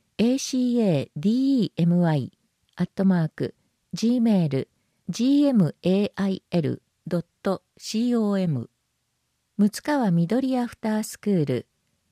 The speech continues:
要予約、電話。十二月五日土曜。むつかわ小入学児童、十時から。むつかわ大小入学児童、十一時から。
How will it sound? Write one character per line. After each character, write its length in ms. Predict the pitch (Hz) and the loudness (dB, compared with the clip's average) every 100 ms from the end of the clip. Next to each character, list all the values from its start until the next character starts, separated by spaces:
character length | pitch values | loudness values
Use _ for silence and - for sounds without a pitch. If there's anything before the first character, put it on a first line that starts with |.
| _ 202 | _ -2
要 240 | 277 262 | 0 2
予 140 | 170 | 0
約、 460 | 147 170 - 156 - - | 0 -4 -4 -4 -4 -6
電 300 | 160 175 180 | -2 0 0
話。 220 | 160 147 _ _ _ _ _ _ - | -2 -4 _ _ _ _ _ _ -6
十 220 | 170 233 | -2 -2
二 140 | 302 294 | -2 -4
月 300 | 269 - 233 | -6 -4 -4
五 240 | 214 - | -4 -6
日 140 | 202 196 | -4 -2
土 120 | 196 | 0
曜。 420 | 190 175 120 - _ _ _ _ _ _ _ _ | 2 2 0 -6 _ _ _ _ _ _ _ _
む 120 | 185 185 | 0 0
つ 120 | - | -2
か 160 | 285 | -4
わ 100 | 277 | -2
小 320 | 277 - 240 233 | -2 -2 0 2
入 240 | 220 240 | 4 2
学 280 | 233 226 214 | 0 -2 -6
児 180 | 214 175 | -4 0
童、 340 | 156 123 - _ | 2 0 -2 _
十 240 | 147 220 214 | -4 -2 -2
時 140 | 185 | -4
か 140 | - 147 | -4 -4
ら。 200 | 135 - _ _ _ _ _ _ - | -4 -6 _ _ _ _ _ _ 0
む 140 | 185 | 0
つ 100 | - | 0
か 160 | - 302 | -2 -2
わ 120 | 294 | 0
大 220 | 285 262 | 0 -2
小 300 | 254 - 240 | -2 -2 0
入 240 | 226 226 226 | 4 4 4
学 280 | 214 214 214 | 2 0 -2
児 160 | 202 | 0
童、 360 | 165 143 120 - - | 2 2 0 -4 -6
十 280 | 147 208 240 | 0 2 0
一 220 | 208 220 | -4 -6
時 120 | 185 | -6
か 140 | - | -4
ら。 240 | 156 139 | -4 -4